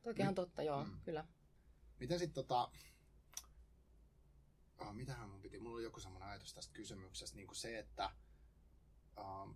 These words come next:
Speaker 2: jos on semmonen tilanne, että ei ole lukenut oikeastaan ikinä, niin miten, miten mä sit, mitä semmoselle, os-, osaat sä sit sanoa jotain, että mistä vois lähteä? Koska tavallaan jos on ju-, vaikka juonut kahvia juhlamokaan tuttu, mut jos ei oo mikään tuttu,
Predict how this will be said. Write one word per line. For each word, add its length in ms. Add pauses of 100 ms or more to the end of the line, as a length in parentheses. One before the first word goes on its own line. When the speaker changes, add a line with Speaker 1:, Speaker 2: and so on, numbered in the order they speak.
Speaker 2:
jos 200
on 200
semmonen 360
tilanne, 360
että 140
ei 60
ole 80
lukenut 300
oikeastaan 380
ikinä, 480 (680)
niin 80
miten, 260
miten 200
mä 80
sit, 240
mitä 240
semmoselle, 520
os-, 160
osaat 200
sä 120
sit 140
sanoa 300
jotain, 160
että 100
mistä 260
vois 240
lähteä? 520 (440)
Koska 180
tavallaan 320
jos 220
on 140
ju-, 100 (120)
vaikka 200
juonut 180
kahvia 280
juhlamokaan 500
tuttu, 420
mut 160
jos 160
ei 80
oo 60
mikään 540
tuttu, 420